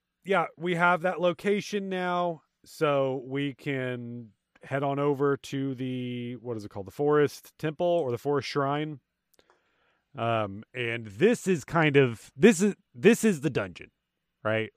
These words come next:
Like, we get into here, and this is like, you know, this isn't a, there's not another town here or anything.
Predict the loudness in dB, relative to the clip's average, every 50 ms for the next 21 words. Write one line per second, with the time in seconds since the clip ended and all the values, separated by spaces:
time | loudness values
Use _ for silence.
0 | _ -4 -4 -2 0 0 0 2 4 6 6 6 6 6 2 -2 -4 -2 0 2
1 | 2 4 2 2 2 0 -2 -6 _ _ _ _ -12 -6 -2 -2 -2 -2 -2 -6
2 | -6 -4 -2 -2 -2 -4 -6 -8 -16 _ _ _ _ _ _ _ _ _ _ _
3 | _ _ _ -12 -10 -8 -8 -6 -6 -4 -2 -2 -2 -2 -2 -2 -2 -4 -2 -4
4 | -4 -2 0 0 0 2 0 0 0 -2 -4 -2 0 2 4 4 4 2 2 0
5 | 0 2 2 2 2 0 -2 -2 -2 -2 -2 -2 -2 -6